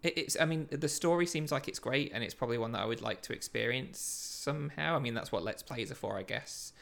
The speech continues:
Um, but yeah, it's, it's, it's definitely, it's definitely not up there as with my favourite Final Fantasy games. Um, so what are we saying then? We're kind of skipping past this one fairly quickly. Uh, Daryl, is this a, a game, a game changer?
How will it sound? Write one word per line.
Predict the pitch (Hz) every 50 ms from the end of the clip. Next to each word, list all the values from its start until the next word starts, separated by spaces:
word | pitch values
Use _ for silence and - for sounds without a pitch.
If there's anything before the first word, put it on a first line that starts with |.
| - - - - - -
Um, | 120 120 123 123 123 123 127 127 123 135 - - - - - - - - - -
but | - 107
yeah, | 104 104 - -
it's, | - - - - - - -
it's, | - - - - - - -
it's | - - -
definitely, | - - 143 - - - - - 107 107 131 - - -
it's | - -
definitely | - 135 131 - 120 110
not | 120 -
up | - 107 - -
there | 113 110 107
as | 117 120 -
with | - 117 - 107
my | 104 113
favourite | - - 117 113 113 - 120 120 - - -
Final | - - 117 110 104
Fantasy | - 110 117 120 - - -
games. | - 110 - - - 120 123 - - - -
Um, | 127 120 123 127 123 127 127 135 - - - - - - - - - - - - - -
so | - -
what | 156 170 175
are | 147
we | 143
saying | 139 - 127 120 113
then? | 113 113 120 120 117 -
We're | 147 135 123 117
kind | - - 139 113
of | 110 - - -
skipping | - - - 165 147 - 117
past | 117 123 113 -
this | 123 123 -
one | - 123 123
fairly | 123 123 120 113 113
quickly. | - - 123 - - 139 160 180 - -
Uh, | 127 127 127 127 127 131
Daryl, | 139 151 147 175 180 202 196 185 - -
is | 135 -
this | 113 - - 139
a, | 127 127 135 -
a | - 135
game, | - 131 135 156 170 185
a | 170
game | - 131 139 143
changer? | - 139 147 147 151 160